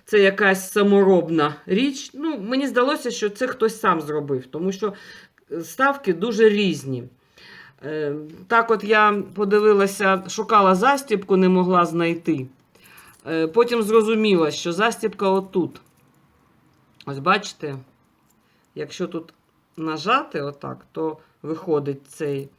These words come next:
язичок. А тут є три варіанти, ну, трошки коротше, тро-, трошки длинше можна зробити. М, це мене так зацікавило, я подумала, ну, таке якесь непросте, е, технічне рішення,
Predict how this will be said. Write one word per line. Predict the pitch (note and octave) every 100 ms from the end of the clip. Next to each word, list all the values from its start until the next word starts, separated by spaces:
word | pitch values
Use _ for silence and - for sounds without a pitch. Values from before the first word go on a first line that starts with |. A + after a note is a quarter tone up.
| _ _
язичок. | C#3 D3+ D#3+ B3+ D4+ - _ _ -
А | E3+
тут | E3+ B3+ D4+ - _
є | E3 F#3 A3+ A3+ -
три | - G#3+
варіанти, | G3 F3 E3+ F3 A#3 D#4 - F3+
ну, | F3 B3+
трошки | A3 - F3+ E3+ E3
коротше, | D#3 E3+ A#3 D4+ A3
тро-, | F#3+ E3+ D#3 D3+ D3+
трошки | D#3 D3 - D#3+
длинше | G3 D4 C#4 A3 F#3+ - -
можна | - F#3+ F3+ F3+
зробити. | E3+ E3+ E3 D#3 D#3+ C#3+ C#3 _ _ _ -
М, | D#3+ D#3+
це | D#3+ B3+
мене | C4 B3
так | A#3
зацікавило, | G3+ F#3+ A3 A#3 C4 A#3+
я | G3
подумала, | F#3+ F#3 G3 F#3+ F#3
ну, | F#3+
таке | A3 D#4+ D#4
якесь | C#4 C#4 C4
непросте, | C4+ C4 B3 B3+ - - G3+ C#3 - _ _ _ -
е, | D3+ D#3+ E3 D#3 D#3+
технічне | D#3+ G#3 A3 F#3+ G3 F#3+
рішення, | A3+ E4+ - G3 E3+ E3 D#3